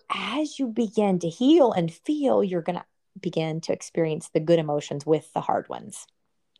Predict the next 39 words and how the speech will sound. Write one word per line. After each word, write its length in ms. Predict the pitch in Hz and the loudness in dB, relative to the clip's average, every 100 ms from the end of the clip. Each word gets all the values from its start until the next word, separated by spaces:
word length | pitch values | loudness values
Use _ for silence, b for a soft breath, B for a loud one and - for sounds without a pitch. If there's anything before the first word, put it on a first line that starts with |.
| _ _ _ _ - | _ _ _ _ 2
And 220 | 196 185 | 4 6
so 220 | 170 180 175 | 6 6 8
I 180 | 180 220 | 6 4
can 200 | 233 214 | 2 -2
tell 120 | 180 | -2
you 140 | 170 | -4
from 180 | 165 156 | -6 -8
my 140 | 151 - | -8 -6
own 200 | 240 381 | -6 -4
life, 280 | 151 151 165 b b b - | -6 -8 -12 b b b -8
like, 160 | 185 | -8
I 160 | - 185 190 | -6 -6 -4
always 580 | 196 220 240 240 226 - | -4 -2 -4 -6 -10 -8
was 220 | 185 180 | -8 -6
like, 220 | 165 - | -8 -6
"What's 180 | 247 - | -8 -4
this 180 | 440 - | -4 0
whole 260 | 311 247 | 0 2
hope 360 | 226 - 190 - | 2 2 2 0
thing?" 360 | - 165 160 156 | -8 -6 -6 -6
Which 240 | 156 - | -6 -4
I 60 | 160 | -4
know 120 | 151 | -2
is 140 | 151 | -4
a 20 | |
big 220 | 147 160 160 | -2 -2 -2
one 160 | 156 | -4
for 120 | 165 | -4
you. 280 | 151 151 143 B B - | -6 -4 -4 B B -2
"What's 200 | 311 - | 0 2
this 160 | 494 | 2
whole 260 | - 359 220 | 4 2 2
joy 340 | 185 180 208 | 0 2 2
thing? 460 | 226 - - - 190 B B | 0 -6 -8 -10 -16 B B
What's 180 | 311 - | -4 4
this 180 | 571 571 | 4 4
whole 220 | - 359 226 | 2 2 0
peace 440 | - 202 220 226 | -8 -8 -8 -10
thing?" 260 | - 160 | -8 -8